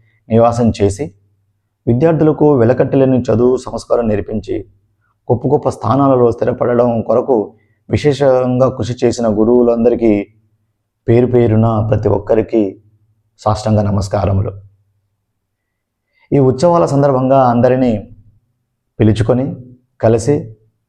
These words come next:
తప్పకుండా అందరినీ సత్కరించుకోవాలని నేను వేడుకుంటున్నాను. అలాగే అన్నయ్యలు గురువుల ఆదేశానుసారం క్రమశిక్షణతో ఉండి కష్టపడి చదువుకొని గురుకులాన్ని యావత్తు సకల విద్యా సంస్థలకే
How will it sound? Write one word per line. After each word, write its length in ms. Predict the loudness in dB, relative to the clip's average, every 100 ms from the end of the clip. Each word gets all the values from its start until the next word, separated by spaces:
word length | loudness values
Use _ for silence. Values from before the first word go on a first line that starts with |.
| -8
తప్పకుండా 540 | -6 -2 0 0 0
అందరినీ 320 | 2 2 0 -2
సత్కరించుకోవాలని 1040 | -4 -2 -2 0 -2 -2 0 0 -2 -2
నేను 220 | 0 2
వేడుకుంటున్నాను. 680 | 2 2 -2 -6 -4 -6 -6 -16 _ _ _ _ _ _ _ _ _ _ _ _ _ -4
అలాగే 440 | 2 2 4 2 2
అన్నయ్యలు 640 | 2 2 2 0 -4 -16 -20 _ _ _ _ _ _ 0
గురువుల 320 | 2 4 2
ఆదేశానుసారం 1000 | 2 0 0 0 0 0 0 2 0 0
క్రమశిక్షణతో 600 | 0 -2 -2 -4 -2 0
ఉండి 440 | 0 0 -2 -2 -10 _ _ _ _
కష్టపడి 500 | -6 -2 0 2 2
చదువుకొని 760 | 2 0 0 0 0 0 -4 -12 _ _ _ _ _ _ -4
గురుకులాన్ని 480 | 0 0 0 0 0
యావత్తు 540 | 0 2 0 -2 0 -2
సకల 320 | -2 0 0
విద్యా 280 | 0 0 0
సంస్థలకే 760 | 0 -4 -4 -4 -2 -4 -4